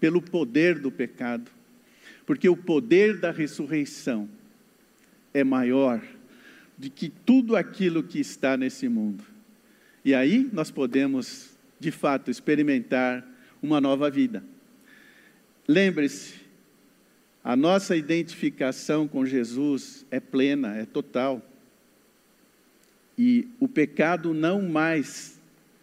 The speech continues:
estará conosco. Vocês sabem e conhecem isso. Quando Jesus se manifestar na sua segunda vinda, poder e glória, nós seremos transformados,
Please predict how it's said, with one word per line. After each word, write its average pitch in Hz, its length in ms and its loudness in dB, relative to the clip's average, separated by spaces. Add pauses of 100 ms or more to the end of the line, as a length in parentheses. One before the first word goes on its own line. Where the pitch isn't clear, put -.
(140)
estará 139 800 -2 (480)
conosco. 123 640 -2 (300)
Vocês 131 560 -4
sabem 151 640 -4 (260)
e 139 80 0
conhecem 135 640 -2
isso. 113 400 -4 (1160)
Quando 143 240 2
Jesus 143 460 2
se 165 120 -4
manifestar 156 800 -2
na 151 140 -2
sua 160 240 -4
segunda 180 520 0
vinda, 123 440 -4 (640)
poder 151 380 4
e 214 60 0
glória, 135 460 -2 (1040)
nós 131 200 0
seremos 180 460 2
transformados, 170 880 0